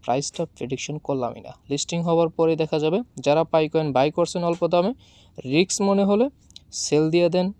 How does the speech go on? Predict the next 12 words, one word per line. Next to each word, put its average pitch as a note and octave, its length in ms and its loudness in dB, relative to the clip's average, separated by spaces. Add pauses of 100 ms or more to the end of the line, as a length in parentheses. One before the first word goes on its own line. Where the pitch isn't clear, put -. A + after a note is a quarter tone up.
(220)
আসল F3+ 220 2 (100)
টাকাটা E3 300 0 (100)
বের C#3 220 4
করে C#3 240 0
ফেলুন D#3 220 0 (720)
ওই - 80 -14 (100)
পি D3 180 -2
টু D3 60 0 (100)
বিতেই, C#3+ 280 0 (600)
মানে A#2+ 140 -4 (120)
আনঅফিসিয়াল C#3+ 480 -4 (100)
প্রাইসেই D3+ 340 0